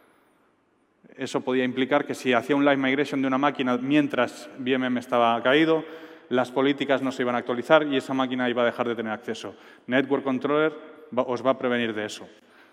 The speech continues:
aparte de que os va a dar mucha más escalabilidad. Perdón, muy rápido. Un nodo activo,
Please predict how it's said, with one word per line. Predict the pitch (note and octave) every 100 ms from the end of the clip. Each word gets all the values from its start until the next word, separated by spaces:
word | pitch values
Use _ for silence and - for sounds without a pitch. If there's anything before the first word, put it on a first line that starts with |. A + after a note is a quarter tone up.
| _
aparte | - A2 B2+ B2
de | B2
que | A#2+
os | A2
va |
a |
dar | A#2+ A#2
mucha | A2+ A#2+
más | G#2+
escalabilidad. | A#2+ - A#2+ A2 G#2 F#2+ - - _ _ _ _ _ _ _
Perdón, | - G#2+ F#2+ D#2+ - _ _ _ _ _ _ _
muy | C3 A2+
rápido. | G2+ F2 E2+ - - - _ _ _ _
Un | - F3 F3
nodo | D#3+ D#3+
activo, | D3 - C#3+ A2+